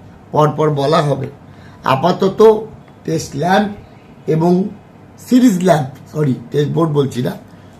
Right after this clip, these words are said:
টেস্ট বোর্ডের মধ্যেই সিরিজ ল্যাম্প থাকে, আমি সিরিজ ল্যাম্প বলবো। সিরিজ ল্যাম্প কি? একটা ল্যাম্প যার মাঝখান থেকে একটা প্লাসের তার, একটা মাইনাসের তার গেছে, মাঝখান থেকে কাটা আছে,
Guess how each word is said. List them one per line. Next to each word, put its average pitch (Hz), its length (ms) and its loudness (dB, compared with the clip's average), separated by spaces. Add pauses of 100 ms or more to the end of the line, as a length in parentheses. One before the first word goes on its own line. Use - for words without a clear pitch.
(200)
টেস্ট 160 280 -2
বোর্ডের 160 320 4
মধ্যেই 185 300 0
সিরিজ 165 260 -2
ল্যাম্প 131 240 -4
থাকে, 131 200 -12 (500)
আমি 165 120 0 (100)
সিরিজ 170 240 -2 (100)
ল্যাম্প 156 180 2 (100)
বলবো। 123 240 -12 (880)
সিরিজ 208 300 -2 (100)
ল্যাম্প 220 300 4
কি? 240 100 2 (1120)
একটা - 200 -2 (120)
ল্যাম্প 165 280 2 (880)
যার 165 180 -2 (100)
মাঝখান 143 420 -8 (120)
থেকে 190 220 -6 (600)
একটা - 140 -6 (100)
প্লাসের 170 440 -4
তার, 185 180 -4
একটা - 200 -6
মাইনাসের 170 380 -6
তার 190 180 -6
গেছে, 196 200 -6 (540)
মাঝখান 143 440 -4
থেকে 185 220 -6 (280)
কাটা 160 320 -4 (100)
আছে, 156 200 -8